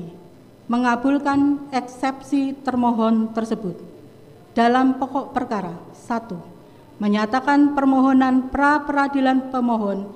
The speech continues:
tidak dapat diterima. Dua, membebankan kepada pemohon membayar biaya perkara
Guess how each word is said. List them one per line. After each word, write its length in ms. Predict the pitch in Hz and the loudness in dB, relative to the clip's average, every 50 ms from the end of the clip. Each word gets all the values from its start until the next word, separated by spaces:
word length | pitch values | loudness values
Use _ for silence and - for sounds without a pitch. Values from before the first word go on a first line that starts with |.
| - - - - - - - | -18 -20 -20 -20 -20 -8 -4
tidak 460 | 269 262 240 254 240 226 226 226 - - - - - - | -2 -2 0 0 0 -2 -2 -4 -8 -14 -16 -10 -6 -4
dapat 320 | 214 214 214 208 202 202 202 - - - - - | -4 -4 -2 -4 -4 -4 -6 -10 -16 -18 -12 -6
diterima. 420 | - 214 214 220 208 202 180 175 175 - - - - - - - - - - - - - - - - | -4 -4 -2 -2 -2 -2 -2 -2 -4 -8 -10 -14 -16 -18 -20 -20 -20 -20 -20 -20 -20 -20 -20 -10 -4
Dua, 480 | 247 240 240 220 180 175 160 - - - | 0 2 2 2 2 -2 -6 -10 -10 -8
membebankan 840 | 202 208 208 202 190 208 202 202 240 254 277 285 269 302 302 302 294 | -6 -2 -2 0 0 0 0 2 2 2 2 2 2 4 4 4 4
kepada 360 | 302 285 285 277 262 269 262 | 2 0 -2 -2 -2 -2 -2
pemohon 560 | 269 262 240 226 214 208 196 185 180 185 - - - - - - - - | -2 -2 -2 -2 -2 -4 -4 -6 -6 -8 -10 -12 -18 -20 -20 -20 -12 -6
membayar 560 | - 220 214 214 208 220 233 254 262 269 269 | -4 -2 -2 0 0 0 2 2 0 0 -2
biaya 280 | 262 - 247 247 240 247 | -2 0 0 2 2 0
perkara 560 | 240 233 226 220 214 202 196 190 185 185 190 | 0 -4 -4 -4 -4 -4 -4 -4 -6 -6 -8